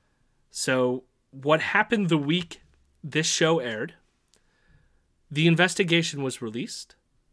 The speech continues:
and at first, Cuomo refused to step down.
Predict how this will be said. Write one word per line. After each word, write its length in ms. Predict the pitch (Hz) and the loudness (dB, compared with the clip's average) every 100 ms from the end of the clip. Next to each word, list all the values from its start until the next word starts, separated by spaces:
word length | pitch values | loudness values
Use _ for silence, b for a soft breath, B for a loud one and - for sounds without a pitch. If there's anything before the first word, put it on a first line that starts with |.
| _ _ _ _ _ | _ _ _ _ _
and 540 | 147 131 135 131 131 - _ _ _ _ _ _ _ 147 | -2 0 2 0 -2 -8 _ _ _ _ _ _ _ -2
at 120 | 156 | -2
first, 460 | - 208 214 - - - | 4 4 4 -2 -12 -10
Cuomo 520 | - 185 185 180 156 | 0 2 4 2 2
refused 440 | 139 - 170 170 | -2 -2 -2 -2
to 80 | 160 | -8
step 300 | - 127 - | -4 -6 -4
down. 360 | 113 123 320 | -8 -8 -10